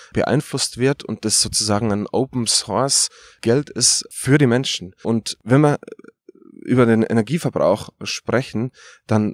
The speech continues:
müssen wir einfach auch sagen, der ist bei Bitcoin einfach so essentiell, weil er die Sicherheit des Netzwerks, ähm, bereitstellt und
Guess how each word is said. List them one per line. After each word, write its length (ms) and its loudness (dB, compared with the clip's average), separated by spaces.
müssen 360 -2
wir 120 2
einfach 240 -2
auch 120 2
sagen, 600 -2
der 200 2
ist 340 2
bei 120 0
Bitcoin 460 -2
einfach 320 -4
so 180 -2
essentiell, 540 -2
weil 160 4
er 100 0
die 300 -14
Sicherheit 760 -2
des 220 -8
Netzwerks, 800 -2
ähm, 460 0
bereitstellt 840 2
und 320 -2